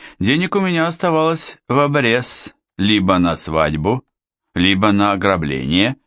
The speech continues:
но никак не на оба мероприятия сразу. "Я его заброшу на ее адрес", сказал Картрайт, забирая у меня компьютер. Мне практика не помешает.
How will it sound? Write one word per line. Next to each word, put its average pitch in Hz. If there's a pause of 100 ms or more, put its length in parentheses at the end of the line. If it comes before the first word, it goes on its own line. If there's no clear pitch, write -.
(540)
но 117
никак 160
не 156
на 147
оба 135
мероприятия 98
сразу. - (1300)
"Я 90
его 87
заброшу 85 (380)
на 85
ее 90
адрес", 76 (540)
сказал 117
Картрайт, 87 (360)
забирая 110
у 92
меня 87
компьютер. 71 (760)
Мне 92
практика 98
не 92
помешает. 90